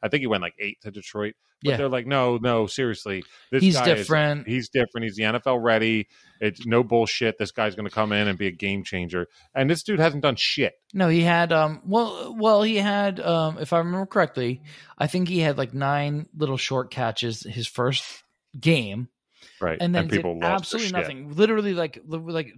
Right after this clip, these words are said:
Speaker 2: zero fantasy points, like, almost the whole rest of the year. Like, nothing. Absolutely nothing.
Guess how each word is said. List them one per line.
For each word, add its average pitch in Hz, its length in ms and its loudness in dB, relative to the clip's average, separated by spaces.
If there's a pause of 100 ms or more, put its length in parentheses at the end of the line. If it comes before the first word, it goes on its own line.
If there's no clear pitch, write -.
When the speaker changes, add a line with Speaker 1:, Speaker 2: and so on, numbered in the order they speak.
Speaker 2:
zero 175 560 0
fantasy 147 420 -4
points, 123 480 -6
like, 117 260 -4
almost 147 300 -2
the 139 80 4
whole 135 140 0
rest 123 140 0
of - 40 -14
the 131 60 -4
year. 113 180 -2
Like, 110 160 -10
nothing. 131 480 -2
Absolutely 147 380 -2
nothing. 117 200 -8